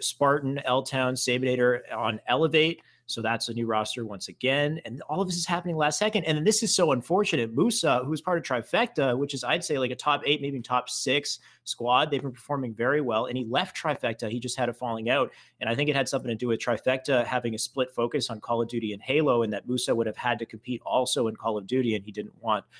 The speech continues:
to also do Call of Duty. So it's just unfortunate seeing all that. Moses had a funny tweet as well. Do we have that? Can we throw that up? <laughs> "H C S is like a mama bird kicking her babies out of the nest. It's gonna be really interesting seeing who flies and who smacks the pavement."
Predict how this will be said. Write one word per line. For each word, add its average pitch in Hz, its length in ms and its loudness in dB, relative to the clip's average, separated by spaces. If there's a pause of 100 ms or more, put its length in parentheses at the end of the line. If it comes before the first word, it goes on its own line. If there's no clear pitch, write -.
(140)
to 113 100 -4
also 113 300 -2
do 101 140 -6
Call 107 200 -2
of 98 60 -4
Duty. 143 220 4
So 120 320 2 (260)
it's 123 100 -4
just 170 180 0
unfortunate 151 520 2
seeing 123 260 0
all 117 140 4
that. 143 380 2
Moses 185 400 6
had 143 160 2
a - 20 2
funny 143 300 2
tweet 143 240 4
as 123 120 0
well. 135 200 4
Do 120 80 -6
we 131 80 0
have 139 220 -2
that? 147 260 -2
Can 139 80 -12
we - 20 -6
throw 131 240 -8
that 131 160 -2
up? 143 180 -8 (1200)
<laughs> 185 340 2 (260)
"H 160 200 0
C 180 180 4
S 170 180 4
is 156 80 -4
like 151 140 4
a 139 60 -2
mama 143 320 2
bird 156 260 0
kicking 151 240 -2
her 147 80 -2
babies 139 400 0
out 143 100 2
of 143 80 -2
the 131 80 -4
nest. 135 360 0
It's 131 100 -6
gonna 156 140 -4
be 143 100 -2
really 139 300 -2
interesting 131 520 -4
seeing 127 300 -2
who 170 180 4
flies 156 460 2
and 139 80 -4
who 165 100 -2
smacks 160 480 -2
the 135 80 -6
pavement." 123 560 -6